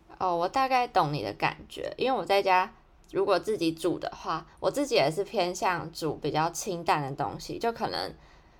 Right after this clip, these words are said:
烫青菜，然后肉的话可能也是水煮这样，然后调味就撒一点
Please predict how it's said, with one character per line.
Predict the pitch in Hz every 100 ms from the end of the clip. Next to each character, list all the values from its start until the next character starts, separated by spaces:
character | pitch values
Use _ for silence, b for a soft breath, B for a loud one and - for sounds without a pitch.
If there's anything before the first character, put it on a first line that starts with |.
| -
烫 | - 226 180
青 | 180 202 156 160
菜， | 226 175 101 147
然 | 139 160
后 | 185 175 170
肉 | 202 170
的 | 127 104
话 | 190 170
可 | 208
能 | 196
也 | 95 90
是 | 156 175 175 180 -
水 | - - 143 139 151
煮 | - 143 -
这 | 139
样， | 135 -
然 | 185 147
后 | 160 165 B B -
调 | - 165 156
味 | 185 170
就 | 170
撒 | 165 180 127
一 | 151
点 | 160 87 52